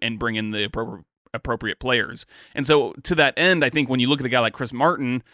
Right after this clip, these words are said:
I think he's the ideal situa-, like, he, he's, his injury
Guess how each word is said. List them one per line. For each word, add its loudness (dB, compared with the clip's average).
I -6
think 0
he's -4
the 2
ideal 0
situa-, -6
like, -8
he, -18
he's, -2
his 0
injury 0